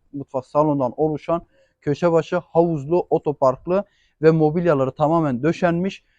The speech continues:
Beyaz eşyalara sadece klimalarımız, tesisatları, her şeyle takılmış. Hazır sadece beyaz eşyalarımız eksik. Bunları siz kendiniz tercih olarak hangi marka isterseniz ona göre kendi dizmeniz açısından dolayı dizilmemiş ya da alınmamış.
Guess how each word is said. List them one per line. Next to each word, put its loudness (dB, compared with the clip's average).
Beyaz 8
eşyalara 0
sadece 0
klimalarımız, -2
tesisatları, -2
her 0
şeyle -4
takılmış. -2
Hazır 0
sadece 0
beyaz 4
eşyalarımız -4
eksik. -4
Bunları 2
siz -8
kendiniz -2
tercih 0
olarak 2
hangi -2
marka 0
isterseniz -2
ona 4
göre 2
kendi -2
dizmeniz -2
açısından -2
dolayı 0
dizilmemiş -4
ya 2
da 6
alınmamış. 2